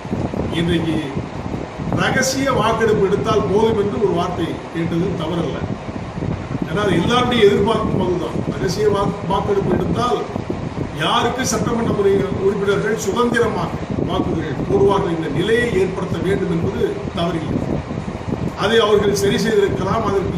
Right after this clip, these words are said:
இசைந்திருக்கலாம், அதற்கு சபாநாயகர் ஒத்துப் போயிருக்கலாம். அந்த ஒரு பிரச்சனையை வைத்து இருவர்களும் தாக்கிக் கொள்வதை வன்மையாக கண்டிக்கிறேன். அது தவறு. அதற்காக ஒரு காரணத்தை வைத்துக் கொண்டு அவர்களை எதிர்ப்பதும், இவர்கள் அவர்களை அடிப்பதும், அவர்கள் இவர்களை அடிப்பதும், ஒரு வருத்தம் தெரிவிப்பதும், இது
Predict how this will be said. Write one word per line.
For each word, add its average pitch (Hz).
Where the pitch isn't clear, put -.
இசைந்திருக்கலாம், 208
அதற்கு 185
சபாநாயகர் 180
ஒத்துப் -
போயிருக்கலாம். -
அந்த 226
ஒரு 254
பிரச்சனையை 254
வைத்து 247
இருவர்களும் 269
தாக்கிக் 214
கொள்வதை 196
வன்மையாக 175
கண்டிக்கிறேன். -
அது -
தவறு. -
அதற்காக 233
ஒரு 240
காரணத்தை 214
வைத்துக் 202
கொண்டு 208
அவர்களை 202
எதிர்ப்பதும், 190
இவர்கள் 202
அவர்களை 190
அடிப்பதும், 185
அவர்கள் 202
இவர்களை 185
அடிப்பதும், 190
ஒரு 208
வருத்தம் 185
தெரிவிப்பதும், -
இது 359